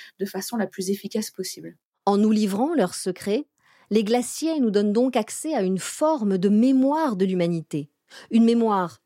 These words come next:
Speaker 2: menacée qu'il nous appartient de protéger et qui nous ramène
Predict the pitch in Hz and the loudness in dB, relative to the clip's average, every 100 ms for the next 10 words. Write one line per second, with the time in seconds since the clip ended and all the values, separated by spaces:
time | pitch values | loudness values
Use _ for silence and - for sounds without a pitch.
0 | - 180 208 196 180 - 160 208 _ _ | -2 2 4 4 0 -4 -8 -10 _ _
1 | _ - 240 233 226 269 277 208 - 170 | _ 0 4 4 2 0 -4 -8 -4 -4
2 | 160 _ _ 156 151 - 170 170 151 - | -6 _ _ -12 -10 -6 -4 -4 -6 -10
3 | _ _ - - - 143 202 208 233 233 | _ _ -20 -18 -14 -2 0 2 2 0
4 | 160 160 202 | 0 -4 -6